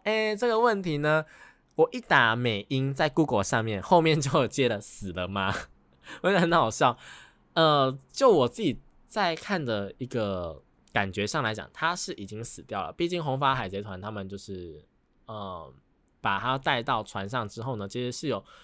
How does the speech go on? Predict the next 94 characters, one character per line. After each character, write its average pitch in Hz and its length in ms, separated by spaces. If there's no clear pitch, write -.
有 175 100
点 170 160
类 190 160
似 180 140
那 180 140
个 117 500
小 127 320
矮 127 200
人 104 180
围 110 140
着 123 100
白 113 180
雪 117 140
公 110 160
主 113 140
的 95 140
那 117 140
个， 95 360
呃， 101 220
那 123 140
叫 127 80
什 110 140
么 87 200
棺 147 240
材 110 200
的 104 80
那 123 100
种 117 140
感 98 200
觉， 95 120
就 104 60
是 117 40
他 143 80
们 120 180
围 104 220
着， 104 280
围 113 140
着 113 140
他。 107 320
那 190 120
为 208 140
什 170 100
么 127 60
我 113 80
会 135 80
说 156 160
是 165 100
围 123 140
着 110 80
他， 123 140
我 123 40
很 107 140
确 156 140
定 143 180
是 139 140
围 110 100
着 104 100
他 113 120
呢？ 107 100
是 151 100
因 151 40
为 160 80
那 165 100
个 107 280
棺 135 280
材 101 260
的， 95 320
也 120 100
不 156 60
能 190 120
够 185 140
说 190 100
棺 156 220
材， 120 140
就 165 100
是 - 20
他 190 120
们 160 180
放 165 380
他 151 180
的 139 100
地 117 280
方， 113 180
虽 170 80
然 160 60
说 170 80
没 160 80
有 117 80
看 135 160
到 123 100
他 123 240
这 131 100
个 104 180
人， 92 220